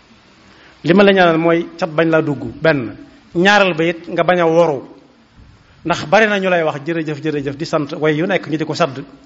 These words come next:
te fekk ci seen làmmiñ la yam, nekkul ci seen xol ya. Dañoo jàpp ne bu ñu santul rek, ëllëg si mën nga leen ko ci fenn,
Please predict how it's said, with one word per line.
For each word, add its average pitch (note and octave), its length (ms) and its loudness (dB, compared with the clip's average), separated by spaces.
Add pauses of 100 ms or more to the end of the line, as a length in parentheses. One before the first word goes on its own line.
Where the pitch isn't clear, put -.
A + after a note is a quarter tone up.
(560)
te D3 100 -8
fekk C#3+ 260 -6
ci C3+ 60 -12
seen D#3 200 0
làmmiñ C3 340 -2
la A#2+ 100 -2
yam, A#2+ 140 -4
nekkul C#3 220 -2
ci C3+ 100 -4
seen B2 180 -6
xol A#2+ 200 -8
ya. G#2+ 120 -12 (720)
Dañoo F#3 180 6
jàpp F#3 220 4
ne F3 100 4
bu F3+ 80 2
ñu A3+ 60 4
santul A3+ 240 4
rek, D#3 160 0 (800)
ëllëg A3 300 2
si G3 100 -2
mën F#3 140 2
nga F3+ 80 4
leen E3+ 140 2
ko E3 100 -2
ci - 80 -10
fenn, C3 320 -4